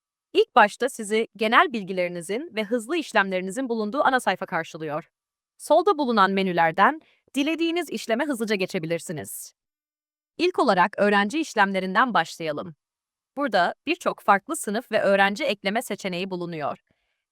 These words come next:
E ile sınıf ekleme seçeneğiyle başlayalım. Öncelikle sınıfımızın seviyesini ve şubesini belirlememiz gerekiyor. Bu alanda beşinci sınıftan on ikinci sınıfa kadar işlem sağlayabiliyorsunuz.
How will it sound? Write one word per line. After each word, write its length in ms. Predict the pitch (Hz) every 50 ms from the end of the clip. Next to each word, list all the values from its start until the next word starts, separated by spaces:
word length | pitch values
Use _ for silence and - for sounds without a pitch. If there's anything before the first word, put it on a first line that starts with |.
| _ _ _
E 120 | - 240 294
ile 220 | 294 254 214 190
sınıf 320 | - - - 226 262 - -
ekleme 360 | 208 196 - 190 175 180 180
seçeneğiyle 600 | - 190 180 - 190 185 185 208 247 233 208 180
başlayalım. 600 | 170 170 - - - 170 156 147 143 156 190 190 _ _ _ _ _ _ _ _ _ _ _ _ _ _ _ _ _
Öncelikle 580 | 214 262 320 - 285 240 208 - - - 190 214
sınıfımızın 600 | - - 226 226 214 - 247 233 233 208 247 269
seviyesini 680 | 254 - - 226 214 247 233 226 - - 233 277 277
ve 80 | 262 254
şubesini 580 | - - 262 254 208 220 - - 226 254 262
belirlememiz 540 | 247 226 202 196 185 180 175 175 180 180 175
gerekiyor. 560 | 185 170 156 160 - _ 185 170 170 214 330 - _ _ _ _ _ _ _ _ _ _ _
Bu 160 | - 339 - -
alanda 500 | 285 247 196 185 190 175 190 208 190 214
beşinci 400 | 220 220 - 285 277 277 330 320
sınıftan 560 | - 247 220 202 - _ 196 185 190 240 - -
on 140 | - 294 381
ikinci 320 | 381 - - 254 247 339
sınıfa 320 | - - 233 202 - 208 196
kadar 340 | - 190 170 175 175 214 -
işlem 340 | 220 - - - 277 302 -
sağlayabiliyorsunuz. 1040 | - 226 190 180 185 185 185 175 185 180 170 165 - - 160 135 117 98 - - -